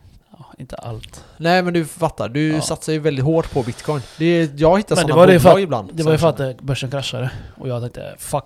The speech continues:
Speaker 1: det här.
Speaker 2: Ja.
Speaker 1: Jag kan inte ha mina pengar kvar här."
Speaker 2: Nej.
Speaker 1: Det är klart du hade kunnat, men du hade gått back. Men det tar så lång tid att repa sig. Men det kommer ju repa sig i slutändan, som vi säger.
Speaker 2: Ja, ja, ja, ja.
Speaker 1: Det kommer det. Det, allting kan inte gå konkurs. Banken
Speaker 2: Och
Speaker 1: kan inte
Speaker 2: ränta
Speaker 1: gå
Speaker 2: på
Speaker 1: konkurs.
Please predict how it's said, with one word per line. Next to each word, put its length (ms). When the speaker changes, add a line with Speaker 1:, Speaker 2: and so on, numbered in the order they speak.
Speaker 1:
det 100
här. 320
Speaker 2:
Ja. 340
Speaker 1:
Jag 140
kan 80
inte 100
ha 80
mina 200
pengar 200
kvar 200
här." 180
Speaker 2:
Nej. 300
Speaker 1:
Det 60
är 20
klart 200
du 60
hade 220
kunnat, 360
men 140
du 60
hade 140
gått 160
back. 240
Men 200
det 300
tar 180
så 120
lång 120
tid 140
att 80
repa 220
sig. 220
Men 180
det 60
kommer 300
ju 60
repa 260
sig 100
i 40
slutändan, 420
som 140
vi 80
säger. 180
Speaker 2:
Ja, 200
ja, 80
ja, 220
ja. 80
Speaker 1:
Det 60
kommer 220
det. 140
Det, 260
allting 320
kan 80
inte 120
gå 120
konkurs. 580
Banken 200
Speaker 2:
Och 60
Speaker 1:
kan 80
inte 100
Speaker 2:
ränta 160
Speaker 1:
gå 60
Speaker 2:
på 80
Speaker 1:
konkurs. 220